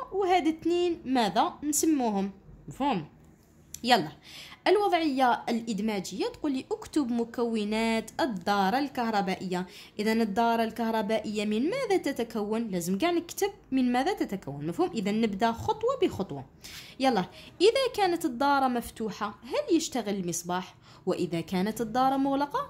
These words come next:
هل يشتغل المصباح؟ معناتها نشوفوا متى يشتغل المصباح أو متى ينطفئ المصباح. إذن يلا بدون إطالة نبداو التصحيح تاعنا مع بعض.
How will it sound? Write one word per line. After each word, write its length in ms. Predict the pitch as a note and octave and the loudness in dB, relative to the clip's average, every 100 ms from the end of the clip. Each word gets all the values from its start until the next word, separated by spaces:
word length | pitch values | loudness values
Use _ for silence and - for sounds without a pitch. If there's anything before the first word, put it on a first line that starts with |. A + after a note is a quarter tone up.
| - | -8
هل 360 | A#3 C4 E4 G#3 | -2 2 4 4
يشتغل 320 | F#3 - D#4 | 0 -2 0
المصباح؟ 480 | D#4+ F3+ C#3+ - - | 0 0 -4 -10 -12
معناتها 400 | C#3+ D3+ F#3 - - E3+ | -14 -6 -6 -6 -10 -8
نشوفوا 540 | F#3 E4 D#4+ A3 E3 - E3+ | -2 2 2 2 0 -4 -2
متى 300 | F3 F#3 G3+ | 0 2 2
يشتغل 420 | A#3 - B3+ C4 | 2 0 0 0
المصباح 380 | B3+ - - - - - - F4 | 0 0 -2 -2 -10 -12 4 6
أو 180 | G4+ | 8
متى 560 | D#4+ C#4 C4+ C#4 C#4+ A#3+ | 6 2 0 0 2 2
ينطفئ 480 | A3+ A3 G3+ D4 B3+ | -2 -2 -4 -4 -4
المصباح. 360 | D3+ D3 - - - - - E4 | -4 -6 -12 -16 -18 -18 -8 0
إذن 160 | G#4 A4 | 2 2
يلا 120 | F4 | 2
بدون 320 | C#4+ C#4 C#4+ C4+ | 2 0 -2 -4
إطالة 400 | C4 B3 C#4+ F#4 | -2 0 2 2
نبداو 500 | C#4+ G#3 B3+ C#4 C#4 - | 0 0 0 0 -2 -2
التصحيح 760 | F4+ - A#3+ - - B3+ B3+ - | -4 -2 -4 -4 -2 -4 -4 -4
تاعنا 500 | A3 F#3 A#3+ C4 - | -4 0 4 2 4
مع 240 | A#3+ F3+ | 4 4
بعض. 200 | C#3+ - | 0 -8